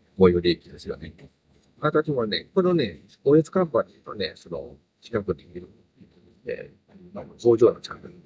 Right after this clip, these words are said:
岸温泉っていう安心、それの理由だったかなっていうところがあって、そこによく行ってたんですけどね、非常にいいお湯でね、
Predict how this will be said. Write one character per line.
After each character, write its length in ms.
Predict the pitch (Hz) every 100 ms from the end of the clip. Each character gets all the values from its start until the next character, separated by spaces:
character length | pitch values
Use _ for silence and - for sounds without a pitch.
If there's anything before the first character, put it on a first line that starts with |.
| _ _ _ -
岸 260 | - -
温 140 | 156 143
泉 200 | - -
っ 40 |
て 80 | -
い 40 |
う 40 | -
安 140 | 104
心、 220 | 107 - -
そ 120 | -
れ 60 | 214
の 240 | 202 190
理 100 | 180
由 100 | 165
だ 120 | 147 -
っ 20 |
た 140 | -
か 80 | 107
な 80 | 104
っ 20 | - _ _ _ _ -
て 80 |
い 20 | 98
う 40 |
と 80 | -
こ 60 |
ろ 60 | 71
が 60 | 57
あ 20 |
っ 20 |
て、 140 | -
そ 140 | - -
こ 80 | 453
に 60 |
よ 60 | 220
く 40 |
行 120 | 160
っ 20 | -
て 80 |
た 100 | -
ん 60 | 117
で 60 | -
す 80 |
け 60 | -
ど 120 | 92
ね、 240 | - 92 - _ -
非 60 | 117
常 40 |
に 200 | 101 90
い 40 |
い 60 | 87 - 90 - _ _ _ _
お 100 | 98
湯 140 | 85 82
で 120 | 85
ね、 140 | 85